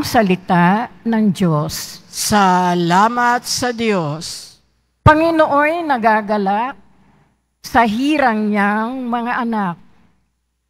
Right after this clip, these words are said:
Speaker 2: Panginooy nagagalak sa hirang niyang mga anak.
Speaker 1: Ang Panginooy purihin. Awitan ng bagong awit.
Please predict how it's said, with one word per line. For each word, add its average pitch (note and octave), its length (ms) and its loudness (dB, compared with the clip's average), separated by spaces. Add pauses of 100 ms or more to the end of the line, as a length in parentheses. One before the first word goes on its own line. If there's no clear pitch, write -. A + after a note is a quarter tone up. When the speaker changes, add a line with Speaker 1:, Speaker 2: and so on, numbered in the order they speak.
Speaker 2:
Panginooy A3+ 960 0
nagagalak C#4 880 0 (400)
sa F3 540 -4
hirang B3 560 -4
niyang B3+ 420 0
mga B3+ 240 0 (140)
anak. F3 400 0 (720)
Speaker 1:
Ang E4 320 4
Panginooy B3+ 800 2
purihin. G#3+ 1120 -4 (720)
Awitan G#3 800 -2
ng F#3+ 240 -4
bagong F#3 560 -2
awit. F3 480 -2